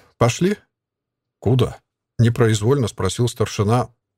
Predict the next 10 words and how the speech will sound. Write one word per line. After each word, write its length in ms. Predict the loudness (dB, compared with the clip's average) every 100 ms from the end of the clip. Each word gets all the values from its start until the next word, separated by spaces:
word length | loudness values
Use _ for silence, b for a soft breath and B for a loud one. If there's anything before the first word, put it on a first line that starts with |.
| _ _
остановив 600 | -2 2 0 2 0 -2
взгляд 500 | 0 2 4 2 2
на 80 | -2
слегка 380 | 0 -2 0 0
задранной 440 | 0 -2 -2 -4
юбчонке, 760 | -4 -8 -4 -2 -2 -4 -16 -20 _
оголившей 640 | -2 2 2 2 0 -2 -2
круглые 480 | -2 -2 -2 -2
аппетитные 520 | -2 -6 -6 -4 -2 -2
коленки. 680 | -2 -2 -2 -6 -12 -20